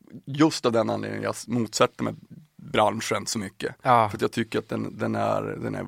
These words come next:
Speaker 1: väldigt cynisk. Den, det, det kreativa ligger inte i branschen. Det ligger
Speaker 2: Nej.
Speaker 1: hos individen som, som skapar. Och det är det som ska lyftas upp. Inte,
Speaker 2: Verkligen.
Speaker 1: inget annat.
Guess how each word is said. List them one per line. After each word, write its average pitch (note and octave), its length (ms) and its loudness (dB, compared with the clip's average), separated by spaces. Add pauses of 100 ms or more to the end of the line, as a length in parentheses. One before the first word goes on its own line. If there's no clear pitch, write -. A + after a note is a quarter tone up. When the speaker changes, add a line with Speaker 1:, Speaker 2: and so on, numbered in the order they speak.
Speaker 1:
väldigt - 440 -4
cynisk. - 720 0 (360)
Den, A2+ 300 -2
det, A#2 140 2
det B2 280 -4
kreativa A#2 600 4
ligger A2 300 -2
inte G#2 180 -2
i G2+ 40 -4
branschen. A2+ 520 0 (100)
Det - 100 -6
ligger B2+ 140 2
Speaker 2:
Nej. C3 160 4
Speaker 1:
hos G2+ 200 -2
individen G2 580 -6
som, - 280 -12 (160)
som - 240 -12
skapar. - 580 -4 (480)
Och A#2 140 -4
det A2+ 80 2
är G#2+ 40 0
det A#2 180 8
som A#2 100 -2
ska - 120 -8
lyftas - 320 -6
upp. - 320 -8
Inte, - 140 0
Speaker 2:
Verkligen. A#2+ 540 6
Speaker 1:
inget A#2 220 0
annat. - 520 -4